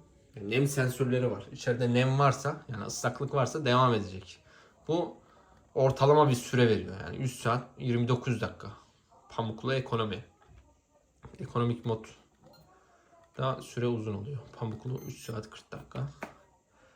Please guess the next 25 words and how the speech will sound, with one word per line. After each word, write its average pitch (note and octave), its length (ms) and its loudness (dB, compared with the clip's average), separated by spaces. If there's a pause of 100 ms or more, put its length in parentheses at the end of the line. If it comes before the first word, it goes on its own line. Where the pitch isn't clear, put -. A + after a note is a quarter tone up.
(380)
Bir E3 60 0
de F3+ 100 8
temizlik E3+ 440 2
kurutma D#3+ 340 0
işlemini D3+ 340 2
yaptıktan C#3+ 460 2
sonra, C3+ 360 -2 (160)
kurutma - 260 -6
işleminden C#3 420 0
sonra D3 240 -4
filtrenin C#3 460 0
ne C#3 120 2
kadar C3 440 0 (1400)
tozu C3 320 2
çektiğini B2+ 460 2
göreceğiz. A2 640 0 (300)
Yani G#2+ 200 -2
biliyorsunuz A2+ 400 0
kurutma - 300 0
cihazları A2 400 2
özellikle A2+ 600 2 (1300)
elbiselerde, A#2 800 2
kıyafetlerde A2+ 840 2 (200)
tozları A2+ 440 4
çekmesiyle A2 720 0